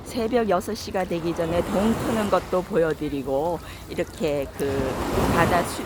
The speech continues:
바다에 들어와가지고 오늘의 말씀 즐겁게 한번 말씀드려봅니다. 오늘의 말씀은 요한복음 삼 장 십육 절. "하나님이 세상을 이처럼 사랑하사 독생자를 주셨으니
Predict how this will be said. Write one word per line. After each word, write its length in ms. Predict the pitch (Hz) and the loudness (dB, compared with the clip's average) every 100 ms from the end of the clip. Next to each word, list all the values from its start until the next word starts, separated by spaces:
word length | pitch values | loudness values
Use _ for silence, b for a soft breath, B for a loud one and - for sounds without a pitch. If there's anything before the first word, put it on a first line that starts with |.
| - | -6
바다에 380 | - 170 175 170 | -2 0 2 0
들어와가지고 880 | 180 175 156 143 139 135 139 165 202 B - | 0 0 0 -2 -4 -6 -4 -2 -2 B 0
오늘의 400 | 214 262 285 285 | 2 4 4 4
말씀 600 | 214 165 - 156 135 131 | 2 0 0 0 0 -2
즐겁게 720 | - 180 190 196 175 247 349 B - | -4 -4 0 0 0 -2 -2 B -8
한번 420 | - 170 170 165 | -4 0 2 2
말씀드려봅니다. 1120 | 160 175 - 196 175 170 160 151 147 147 180 165 B B B | 2 0 0 0 4 4 2 -2 -2 0 0 0 B B B
오늘의 320 | 190 233 262 | 0 4 4
말씀은 600 | 254 220 196 190 226 240 | 4 2 0 -4 -2 2
요한복음 720 | 202 240 294 254 220 202 269 | 2 2 4 2 2 0 0
삼 340 | - - 202 202 | -2 -4 -2 0
장 240 | 202 202 | 0 -2
십육 600 | 240 302 247 233 208 - | -4 -2 0 0 -2 -6
절. 200 | 160 123 - B B B B | -2 -2 -2 B B B B
"하나님이 600 | 254 254 247 233 220 220 | 4 6 6 4 2 0
세상을 640 | 220 214 214 185 185 190 - | 0 -2 0 -2 2 0 2
이처럼 560 | - - 285 254 254 | 0 2 2 2 2
사랑하사 680 | 254 - 196 175 170 156 170 160 - - | 0 -4 -4 -2 -4 -4 -6 -8 -10 -6
독생자를 680 | 180 - 214 202 185 180 175 | -4 0 0 2 2 4 2
주셨으니 800 | 165 - 160 - 165 160 202 | 0 -4 -4 -4 -4 -2 -2